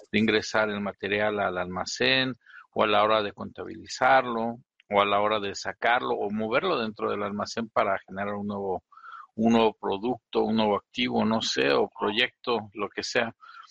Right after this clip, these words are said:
Entonces es muy, muy variable, porque ahora sí el depende es, eh, como bien dices, tienes que acotar exactamente, eh, lo que tú estás recibiendo y lo que quieres de salida. Entonces,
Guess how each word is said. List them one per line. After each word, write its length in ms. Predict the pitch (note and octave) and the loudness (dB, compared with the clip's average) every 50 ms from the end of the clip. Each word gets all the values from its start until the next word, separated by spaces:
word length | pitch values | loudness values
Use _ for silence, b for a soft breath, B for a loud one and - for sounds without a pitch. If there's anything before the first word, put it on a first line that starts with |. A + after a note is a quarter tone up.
| B B B B _ | B B B B _
Entonces 560 | - A2+ G#2+ G#2 C#3+ C#3+ - - E3+ - - | -4 -4 -2 0 0 0 0 0 -2 0 0
es 180 | F3+ D#3+ D3 D#3+ | -2 -2 -2 -2
muy, 420 | D#3+ D#3 D#3+ E3 F3+ F3+ E3+ D#3+ | 0 2 2 4 4 4 4 4
muy 200 | C#3 C3 C#3 D3+ | 4 4 4 4
variable, 400 | D3+ D3 C3 B2 C3+ D3+ D3 B2 G#2 - | 4 4 4 4 2 0 0 0 -4 -8
porque 400 | - G2 - - - G#2 G2 - - - | -12 -18 -18 -14 -10 -10 -8 -8 -6 -2
ahora 320 | F#2+ G2+ A2 A2+ A#2 A2+ | 0 2 2 2 2 0
sí 160 | - - C3 | -2 -2 -2
el 140 | B2+ B2+ A#2+ | -2 -2 -2
depende 760 | A2+ G#2+ - - B2 B2 B2 C3 C3 C3+ C3 B2+ B2 A#2 A#2 | -4 -6 -4 0 0 0 0 0 0 2 4 4 4 4 2
es, 400 | A#2 A2+ - - - - - - _ | 0 -2 -6 -10 -12 -14 -16 -12 _
eh, 160 | - A#2 G#2 | -6 -6 -4
como 240 | - - A2+ A2+ A2 | -2 -2 0 0 2
bien 180 | G#2 A2+ A#2 A#2 | 2 2 0 0
dices, 380 | A#2 B2 A#2+ - A#2+ A2 - | -2 -6 -6 -6 -8 -8 -6
tienes 280 | - A2+ A2+ B2 A#2+ - | -4 -2 0 0 0 0
que 100 | - C3 | -2 -2
acotar 440 | A#2+ - A#2+ A2 - - B2 B2 B2 | -2 -2 -6 -6 -2 0 0 0 0
exactamente, 1040 | A#2 - - - B2+ B2 _ _ - C3 B2 A#2+ A#2 A#2 A2+ - - D#3+ E3+ E3 b b b b b b b b b b _ _ _ _ | -2 -4 -4 -4 -4 -4 _ _ -2 0 0 0 -4 -4 -6 -6 -6 -6 -6 -8 b b b b b b b b b b _ _ _ _
eh, 80 | - B2+ | -2 2
lo 200 | A2+ A2+ A#2 G#2+ | 4 4 4 4
que 160 | - - G#2+ | 2 -4 -8
tú 200 | - - - D#3 | -6 -4 -2 -2
estás 300 | F3 E3 - - F#3 F3 | -2 -2 -2 -2 -2 -2
recibiendo 840 | E3+ F3 D#3 - - E3+ C#3+ B2+ B2+ B2 A#2+ B2 B2 C3+ D#3 D#3 - _ - - | 0 -2 -2 -2 -4 -4 -2 0 2 2 2 0 0 -2 -2 -4 -6 _ -10 -4
y 160 | B2+ A#2+ A2+ | 0 0 2
lo 220 | A2 A2 A2 G#2+ | 4 4 2 2
que 160 | - - - - _ - | 0 -4 -12 -12 _ -8
quieres 380 | - C3+ D3+ E3 E3 E3 D3+ B2+ | -2 2 2 2 2 0 -2 -2
de 100 | A2 G2 | -4 -4
salida. 500 | - - A2 A2+ C3 D#3+ F3 E3 B2 G#2+ | -2 -2 -2 -2 -2 -4 -6 -6 -6 -6
Entonces, 720 | G#2 G#2 - - A2+ A2+ - - A#2 G#2 - - - - | -6 -6 -4 -2 -2 -2 -2 -2 -4 -4 -4 -6 -8 -10